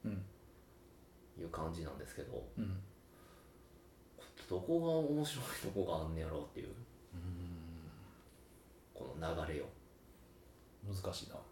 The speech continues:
Speaker 2: 難しいっすよ。
Speaker 1: うん。
Speaker 2: あの、ギャグとして面白くなかったら、せめて映画として面白いとこあれと思うんやけど、
Speaker 1: うん。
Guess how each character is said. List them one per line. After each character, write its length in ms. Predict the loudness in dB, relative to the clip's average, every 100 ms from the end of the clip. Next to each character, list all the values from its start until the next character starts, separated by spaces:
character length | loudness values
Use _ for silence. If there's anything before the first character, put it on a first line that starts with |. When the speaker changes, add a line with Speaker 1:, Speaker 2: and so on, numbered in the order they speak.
| -14 -14 -14 -12 4
Speaker 2:
難 460 | 6 8 10 10
し 120 | 10 6
い 40 |
っ 20 |
す 140 | 4 4
よ。 80 | 6
Speaker 1:
う 40 |
ん。 240 | 6 4 2 -4 -8 -10 -16 -18 -18 -20 -8 2
Speaker 2:
あ 120 | 4
の、 360 | 4 4 2 0 -10 -16 -18 -18 -16 -16 -18 -18 -18 -18 -12 -4
ギ 120 | 10
ャ 160 | 12 12
グ 120 | 10
と 120 | 8
し 60 | 8
て 60 | 8
面 140 | 8
白 140 | 6
く 100 | 4
な 120 | 4 4
か 100 | 4
っ 100 | 0 -4
た 80 |
ら、 100 | -2
せ 140 | 4 6
め 100 | 8
て 100 | 10 10
映 60 | 10
画 100 | 10
と 120 | 8
し 100 | 8
て 60 |
面 160 | 8 8
白 180 | 8 6
い 40 |
と 100 | 6
こ 220 | 6 6 8
あ 100 | 8
れ 120 | 8
と 140 | 8
思 120 | 4 4
う 40 |
ん 20 |
や 60 | 0
け 120 | 2
ど、 380 | 4 4 2 2
Speaker 1:
う 40 |
ん。 200 | 2 2